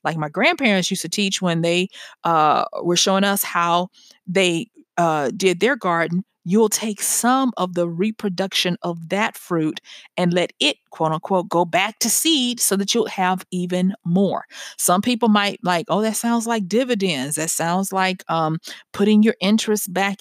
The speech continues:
into the principal so it can continue to grow." Yes, compounding interest is part of what I'm talking about,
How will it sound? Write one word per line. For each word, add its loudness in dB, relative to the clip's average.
into 2
the -2
principal 0
so 0
it 0
can -2
continue 2
to 2
grow." 0
Yes, -2
compounding 0
interest 0
is -8
part 0
of -4
what 0
I'm 0
talking -2
about, -4